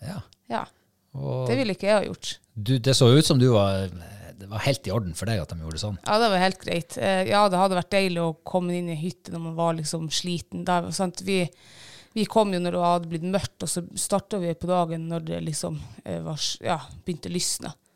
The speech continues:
Speaker 2: Så, eh, vi hadde ikke klokke med oss eller noe, men jeg regner med at den turen var sikkert tolv timers tur.
Speaker 1: Oi.
Speaker 2: Så man var bra sliten. Men nei, faen heller, altså, jeg hadde, jeg tror jeg hadde sovet ut og, eh,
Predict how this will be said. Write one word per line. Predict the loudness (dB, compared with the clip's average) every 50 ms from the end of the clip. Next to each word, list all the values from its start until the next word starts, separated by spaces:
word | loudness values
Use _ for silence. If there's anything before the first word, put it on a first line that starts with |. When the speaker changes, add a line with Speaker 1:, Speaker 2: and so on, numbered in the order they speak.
| _ _ _ _ _ -8
Speaker 2:
Så, | -2 2
eh, | 4 4 4 4 2
vi | 0 0
hadde | 0 0 -2 -2
ikke | -6 -4 -2
klokke | -2 -2 -2 -4 -8 -8
med | -6 -6
oss | -6 -6 -4
eller | -4 -4 -6
noe, | -6 -6 -6 -4
men | -2 0
jeg | 0 2
regner | 2 0 0 -2 -2 -2
med | 0 0 0
at | -2 -4
den | -8 -14 -12
turen | -10 -8 -6 -6 -6 -8 -10 -6
var | -2 0 0 0
sikkert | 0 -4 -8 -8 -10 -12 _ -12
tolv | -8 -8 -8 -8 -8
timers | -10 -10 -10 -10 -8 -10 -10
tur. | -10 -10 -10 -10 -12 _ -18 -16 -14
Speaker 1:
Oi. | -12 -10 -10 -12 -12 -14 -18 -18 -16
Speaker 2:
Så | -14 -8 -6
man | -4 0 2
var | 4 4 4
bra | 2 2 2 2 2
sliten. | 2 0 0 0 0 0 -2 -4 -10 -10 -10 -10 -14 _ _ _ -20 -20 -20 -20 -20 -20 -20 -14 -4
Men | 0 2 2 2 2 -2 -4 -2
nei, | 0 0 0
faen | -2 -2 0 2 4 4 4 2
heller, | 0 0 0 0 -2 -2
altså, | -4 -4 -2 -2 0
jeg | 2
hadde, | 2 2 2 0 -2
jeg | -4 -6 -6
tror | -8 -6 -6 -4
jeg | -4
hadde | -4 -4 -4
sovet | -4 -4 -4 -4 -4 -4 -4
ut | -6 -6 -8 -8
og, | -6 -4 -4 -4 -6 -8 -8
eh, | -10 -10